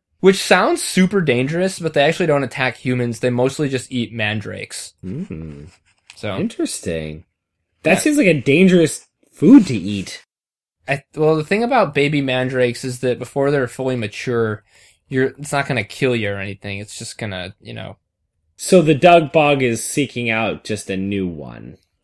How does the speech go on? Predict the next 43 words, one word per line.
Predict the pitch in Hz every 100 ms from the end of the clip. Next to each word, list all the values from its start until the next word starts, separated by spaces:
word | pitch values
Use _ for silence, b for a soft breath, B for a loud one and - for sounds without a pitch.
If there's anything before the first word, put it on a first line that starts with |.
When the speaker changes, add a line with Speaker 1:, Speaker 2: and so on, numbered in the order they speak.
| 131
Speaker 1:
I, |
probably | 127 127 117 139 139 151 147
it's, | 127 -
like, | 120 107
ripping | 117 123
'em | 107 104
up, | 101 -
nipping | 131 131 143
'em | 127
at | 120 113
the, | 101
nipping | 131 131 135
'em | 123
in | 120
the | 101
butt, | 104 101 98
you | - 117
know? | 107 110 _ _ _
Speaker 2:
Yes, | 101 101 -
gotta | - 117 120
nip | 135 147
'em | 156 113
right | 135 185
in |
the | 175
butt. | 117 135 -
I've | 170 240 -
Speaker 1:
Right | 160
in |
the | 127
Speaker 2:
heard, | 101
Speaker 1:
butt. | 98
Speaker 2:
frankly, | 143 147 151 135
that | 120 -
the | 117
tastiest | - 160 143 - 139 131 -
part | - 131 90
of | 110 104
a | 98 101
mandrake | 104 107 101 101 95
is | 101 101
the | 101
butt. | 92 107 95 82